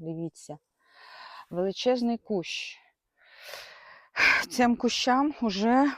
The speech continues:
по три-чотири роки. Дивіться, в якому вони стані. Вони всі,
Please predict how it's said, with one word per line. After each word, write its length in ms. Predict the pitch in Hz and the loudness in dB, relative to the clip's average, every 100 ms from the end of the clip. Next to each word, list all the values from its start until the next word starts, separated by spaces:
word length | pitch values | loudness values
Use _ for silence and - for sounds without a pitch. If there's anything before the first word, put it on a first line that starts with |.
| - - | -8 -6
по 300 | 226 233 254 254 - _ - - - - _ _ _ | 4 6 6 0 -16 _ -20 -20 -20 -20 _ _ _
три-чотири 680 | 220 240 - 220 - 220 214 | 4 4 4 0 2 4 4
роки. 480 | 202 160 - 160 151 - _ | 4 2 2 -10 -10 -12 _
Дивіться, 640 | 165 175 196 196 - 160 147 _ _ _ _ _ _ _ - - _ | -8 -4 -2 -4 -8 -12 -14 _ _ _ _ _ _ _ -20 -20 _
в 20 | 180 | 0
якому 400 | 196 - 269 233 | 0 2 2 2
вони 260 | 190 202 | -2 -4
стані. 580 | 202 - 175 151 156 156 _ - _ _ | -6 -8 -6 -6 -8 -10 _ -20 _ _
Вони 340 | 185 208 208 | -2 2 0
всі, 520 | 190 - - 214 226 | -2 -8 -6 -2 -2